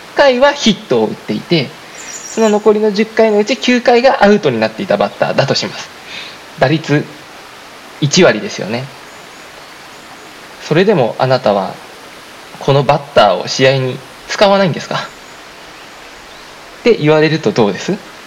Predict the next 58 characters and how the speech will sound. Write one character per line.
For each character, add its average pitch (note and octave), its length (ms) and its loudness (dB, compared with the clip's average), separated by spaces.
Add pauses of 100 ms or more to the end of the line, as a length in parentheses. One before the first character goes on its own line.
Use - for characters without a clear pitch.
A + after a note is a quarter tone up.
(280)
こ E3+ 60 2
の F3+ 120 2
バ F#3+ 120 2
ッ F#3+ 40 -10
タ G2 240 0
ー、 - 40 -12 (580)
九 D4+ 220 2
割 C#3+ 220 4
の G#2+ 100 -6
確 A#2+ 240 -8
率 A2 220 -4
で A#2 180 0 (380)
出 C3+ 280 -2
塁 A#2 180 2
す - 140 -6
る。 G#2 120 -10
す - 220 -4
な G3 120 2
わ D3+ 80 0
ち、 D3 280 -4 (380)
九 D#4 240 0
割 F#3+ 180 2
の A#2 120 -6
確 B2 240 -4
率 A2+ 240 -4
で A2+ 160 2 (180)
ア G#3 140 2
ウ A#3+ 80 -2
ト A#2+ 100 -2
に G2+ 140 -6
な G#2 140 -4
ら C#3+ 120 0
な A2+ 80 0
い G2+ 40 -6
ん G2+ 100 -12
で F2 80 -12
す - 140 -10
よ。 F2 60 -10 (960)
こ B3 80 2
ん B3 80 2
な B3+ 100 4
バ B3+ 120 4
ッ - 40 -8 (100)
タ A#2+ 120 2
ー、 G#2+ 200 2
野 B2 60 -6
球 G3+ 240 0
と G3 100 2
い G3 100 0
う G3+ 40 0
す E3+ 180 -4
ご D3+ 120 2
ろ F3 100 -2
く F3 140 0
に E3 120 2
お E3 120 0
い C3 60 -2
て、 A2+ 220 -2